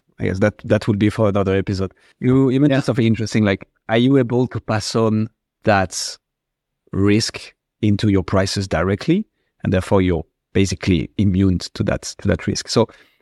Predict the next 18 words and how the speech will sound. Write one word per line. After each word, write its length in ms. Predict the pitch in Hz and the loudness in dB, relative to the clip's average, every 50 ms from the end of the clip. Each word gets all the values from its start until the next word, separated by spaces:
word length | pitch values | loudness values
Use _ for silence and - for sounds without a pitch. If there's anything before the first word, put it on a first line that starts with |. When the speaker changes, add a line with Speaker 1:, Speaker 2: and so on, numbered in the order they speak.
| _ - | _ -6
Speaker 1:
I've 160 | 120 120 - | -6 -4 -4
seen 480 | - - - 185 190 202 190 180 165 - | -2 0 2 2 4 4 2 0 -2 0
in 160 | 113 110 110 | 0 2 2
my 180 | 101 98 104 104 98 95 - _ _ - | 2 2 0 -2 -4 -6 -10 _ _ -12
short 300 | - - - - - - | -10 -8 -6 -6 -4 -4
lifetime 460 | 98 98 - - 107 104 110 120 - _ _ _ _ _ _ _ _ _ _ _ - | -4 -4 -4 -2 0 0 0 0 -2 _ _ _ _ _ _ _ _ _ _ _ 0
inflation 640 | 180 180 151 - - 139 135 127 - - 135 131 - - | 0 0 0 2 2 4 4 4 4 2 2 2 0 -2
index, 340 | 113 107 107 104 - - - - | -2 0 0 -2 -2 -4 -4 -2
indexed 500 | 139 123 110 110 110 - - - - - | 0 2 2 2 0 -2 -2 -10 -8 -4
contracts, 600 | - 101 113 117 - - - 127 - - - - | -2 0 0 0 0 -4 -6 -6 -6 -12 -8 -4
meaning, 380 | 123 120 113 117 113 113 107 - - - | 0 2 2 4 4 4 2 0 -2 -6
okay, 340 | 110 - - 107 92 92 _ _ _ _ _ _ - | -4 0 0 0 0 -2 _ _ _ _ _ _ -6
at 100 | 104 - | -4 0
the 60 | 98 | 2
beginning 240 | 117 123 127 120 107 | 2 4 4 4 2
of 100 | 104 - - | 0 0 -2
each 260 | 120 131 - - - | -2 -2 -2 -2 -2
year, 320 | 104 95 107 135 180 214 | 0 2 2 2 2 0